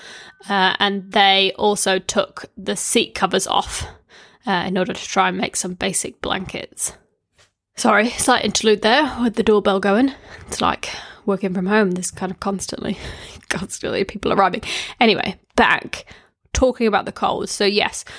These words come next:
they made these kind of basic blankets. They tried to sew these seat covers together. They took, like, clothes off the people that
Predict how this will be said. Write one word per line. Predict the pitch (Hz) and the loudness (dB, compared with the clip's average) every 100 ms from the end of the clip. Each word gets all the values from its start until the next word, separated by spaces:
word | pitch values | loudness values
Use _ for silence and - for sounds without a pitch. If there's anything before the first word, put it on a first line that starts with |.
| - | -12
they | - | 0
made | 214 214 | 2 2
these | 226 | 0
kind | 226 202 | -2 -2
of | 190 | 2
basic | 220 214 - | 0 0 -2
blankets. | - 240 208 202 - | 0 0 0 -4 -2
They | - | -6
tried | - 190 | -6 -6
to | - | -4
sew | - 190 180 | -2 0 -2
these | - - 190 | -2 -4 -2
seat | 254 254 | -2 -4
covers | 226 220 214 | -2 -2 -2
together. | 202 202 196 202 190 190 | 0 0 2 4 4 2
They | 202 185 | 0 -2
took, | - - 196 - - - - - - _ - | -2 -2 -2 -2 -8 -16 -16 -18 -20 _ -4
like, | - - | -4 -4
clothes | - 226 214 214 196 - | -6 0 2 2 2 -4
off | 185 | -4
the | 196 | -6
people | 202 190 | -6 -6
that | 202 - | -8 -8